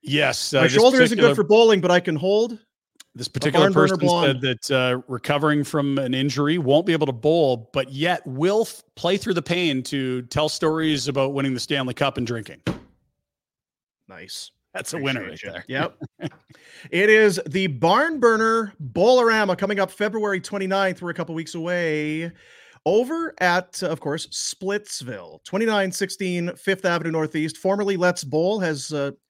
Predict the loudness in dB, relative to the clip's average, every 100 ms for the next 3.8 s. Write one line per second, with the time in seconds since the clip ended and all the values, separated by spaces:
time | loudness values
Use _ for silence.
0 | _ _ _ -12 -6 -4 -4 -8 -10 -8
1 | -4 -2 -2 -2 -2 -8 -4 -2 -2 -4
2 | -4 -2 -4 -4 _ -2 -2 -2 -4 -2
3 | -2 -6 -6 -6 -2 -2 -2